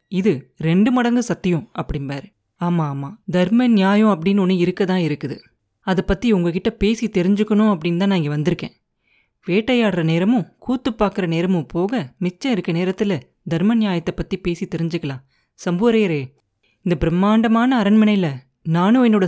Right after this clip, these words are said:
சிநேகிதர்களும் தங்குறதுக்கு எந்த இடத்தை ஏற்பாடு பண்ணியிருக்கீங்க?" அப்படின்னு கேட்பாரு கரிகாலன். "ஐயா,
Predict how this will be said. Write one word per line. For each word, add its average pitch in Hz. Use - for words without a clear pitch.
சிநேகிதர்களும் 214
தங்குறதுக்கு 196
எந்த 220
இடத்தை 226
ஏற்பாடு 214
பண்ணியிருக்கீங்க?" 208
அப்படின்னு 160
கேட்பாரு 156
கரிகாலன். 147
"ஐயா, 156